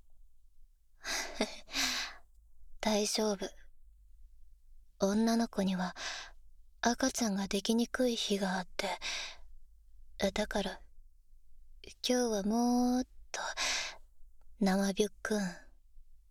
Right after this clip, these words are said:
できるよ。あ、また大きくなった。もっと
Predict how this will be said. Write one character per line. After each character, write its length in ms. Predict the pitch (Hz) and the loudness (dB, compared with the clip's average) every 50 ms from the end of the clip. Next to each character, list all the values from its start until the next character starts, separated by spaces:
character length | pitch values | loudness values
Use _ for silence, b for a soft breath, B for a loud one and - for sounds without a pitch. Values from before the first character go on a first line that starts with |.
| - - - - - | -20 -20 -20 -16 -8
で 120 | - 202 196 | -6 -4 -2
き 200 | - - 208 202 | 0 0 0 0
る 120 | 202 180 | 0 0
よ。 120 | 175 170 170 175 - - B B B B B B B B - - - - - - - - - - - - - - - - - - - - - - - - - - _ - - - | -2 -4 -4 -6 -6 -6 B B B B B B B B -20 -20 -20 -20 -20 -20 -20 -20 -20 -20 -20 -20 -20 -20 -20 -20 -20 -20 -20 -20 -20 -20 -20 -20 -20 -20 _ -18 -4 0
あ、 280 | - 202 202 196 - B B B B B B - - - - - - - - - - - - | 2 2 2 0 -2 B B B B B B -18 -20 -20 -20 -20 -20 -20 -20 -20 -20 -6 0
ま 280 | - 202 226 240 240 254 | 2 4 4 4 4 4
た 220 | - - 269 269 262 | 4 4 4 4 4
大 180 | 262 269 277 | 4 2 2
き 160 | - - - | 2 -2 -6
く 160 | - - 208 190 | -4 -2 -2 0
な 140 | 190 190 | 0 -2
っ 40 | 190 - - | -4 -6 -4
た。 220 | - - - - B B B B B B B B - - - - - - - - - - - - - - - - - - - - - - - - | -2 -2 -2 -2 B B B B B B B B -20 -20 -20 -20 -18 -18 -18 -18 -18 -20 -20 -18 -20 -20 -20 -20 -20 -20 -20 -20 -20 -18 -6 0
も 200 | - 196 196 202 | 4 4 4 4
っ 60 | 220 - - | 2 -2 -2
と 100 | - | 0